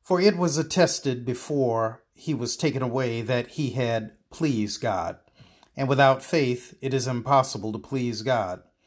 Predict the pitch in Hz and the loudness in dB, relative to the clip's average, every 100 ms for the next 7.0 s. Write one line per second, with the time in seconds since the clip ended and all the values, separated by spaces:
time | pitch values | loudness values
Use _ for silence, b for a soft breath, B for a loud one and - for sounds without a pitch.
0 | b b b - 139 123 139 151 143 143 | b b b -4 -2 2 6 6 4 0
1 | 123 135 131 - 165 147 - 131 113 110 | 0 0 0 0 2 2 0 -4 -2 -4
2 | 117 - 127 127 - 120 143 117 107 107 | -8 -4 -2 -2 -4 -2 0 0 -2 -4
3 | 120 120 123 110 113 135 85 - - - | -4 0 0 -2 -2 -2 -2 -6 -8 -12
4 | _ b b b b 131 143 139 143 127 | _ b b b b 0 2 4 2 2
5 | 127 120 156 139 127 107 135 139 131 123 | 0 4 4 6 2 -2 0 0 2 0
6 | - 123 - 156 127 - 143 90 95 - | -2 -2 0 0 -2 -4 -6 -6 -10 -18